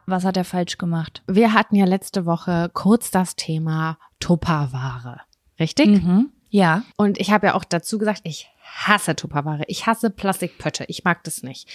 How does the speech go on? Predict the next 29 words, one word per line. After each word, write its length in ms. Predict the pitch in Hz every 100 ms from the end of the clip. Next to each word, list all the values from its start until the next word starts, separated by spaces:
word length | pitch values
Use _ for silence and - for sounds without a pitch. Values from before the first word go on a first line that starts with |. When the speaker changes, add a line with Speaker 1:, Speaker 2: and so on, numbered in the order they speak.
| -
Speaker 2:
Ich 120 | 202
versuche 400 | 240 220 247 269
möglichst, 1040 | 214 220 269 311 - 202 233 285 - - - - - - - -
äh, 140 | 139
diese 220 | 185 196 180
Speaker 1:
Na 220 | 180 190
dann 20 | 175
Speaker 2:
Glasdinger 200 | 175 196
Speaker 1:
gut, 140 | 233
dass 120 | 254
Speaker 2:
zu 60 | -
Speaker 1:
die 40 | 302
Speaker 2:
nehmen 100 | 214
Speaker 1:
pleite 260 | 269 214
Speaker 2:
mit 80 | 185
Deckel. 280 | 180 175 143
Speaker 1:
gehen. 20 | - - - - - - - - - _ _ - _ -
Speaker 2:
Ist 200 | 339 -
es 160 | 240 -
so? 240 | 180 285 247 - _
Speaker 1:
<laughs> 340 | - - 202 -
Tupper 300 | 233 349 330
geht 180 | 330 -
pleite 520 | 320 165 - 151 190
gerade, 440 | 208 175 165 170 175
hab 140 | 190 185
ich 60 |
Speaker 2:
Ach. 60 | 277
Speaker 1:
gehört. 420 | 190 185 170 170